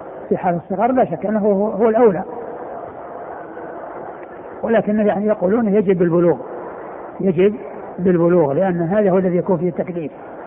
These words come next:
والإنسان مكلف ولا بد من الطهارة، وهذا فيه حصول الطهارة، قبل ذلك هو غير مكلف، لكن لا يصلح أن يؤخر عن الصغر.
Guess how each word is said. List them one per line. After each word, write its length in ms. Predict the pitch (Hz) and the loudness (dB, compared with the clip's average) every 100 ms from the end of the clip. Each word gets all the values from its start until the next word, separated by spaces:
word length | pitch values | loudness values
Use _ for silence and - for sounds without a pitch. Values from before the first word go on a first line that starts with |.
| - - - - - - | -14 -16 -16 -16 -16 -8
والإنسان 360 | 170 175 180 | -6 -2 -2
مكلف 460 | 165 160 190 202 226 - - - - - - | -2 2 4 4 2 -2 -12 -10 -10 -12 -10
ولا 160 | 156 175 | -4 0
بد 400 | 190 165 175 185 | 2 4 2 2
من 120 | 190 | -2
الطهارة، 560 | 175 - 151 208 240 240 - - - - - - | -4 -4 0 2 4 2 0 -10 -10 -12 -12 -8
وهذا 580 | 185 175 175 170 196 180 | -2 2 2 4 2 2
فيه 500 | 160 196 165 170 165 | 2 2 2 2 2
حصول 300 | 151 180 208 | 0 -2 0
الطهارة، 500 | 185 160 190 254 254 254 - - - - | 0 0 2 4 2 0 -8 -10 -6 0
قبل 160 | 214 | 2
ذلك 260 | 180 214 202 | 4 4 6
هو 120 | 202 | 6
غير 160 | 233 240 | 6 6
مكلف، 380 | 196 185 160 220 | 4 2 2 2
لكن 300 | 240 294 339 | 2 2 2
لا 160 | 294 | 4
يصلح 220 | 220 196 175 - - - 220 | 2 0 -6 -10 -12 -4 0
أن 100 | 208 | 2
يؤخر 360 | 214 180 180 | 2 2 0
عن 120 | 180 | 0
الصغر. 360 | 185 - 165 170 | 0 0 -2 -2